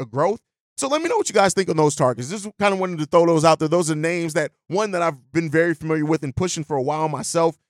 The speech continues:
And Zion Williams is another guy that I really hadn't even considered.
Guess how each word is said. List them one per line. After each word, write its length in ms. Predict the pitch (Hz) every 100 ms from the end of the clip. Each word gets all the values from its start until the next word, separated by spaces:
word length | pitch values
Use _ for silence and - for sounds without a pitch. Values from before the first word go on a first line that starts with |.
| _
And 100 | 123
Zion 400 | 117 170 185 175
Williams 400 | 151 165 170 165
is 100 | 151
another 280 | 143 143 156
guy 180 | 143 151
that 140 | 143
I 80 | 135
really 260 | 151 165 214
hadn't 280 | 151 156 165
even 220 | 156 139
considered. 520 | - 117 180 151 -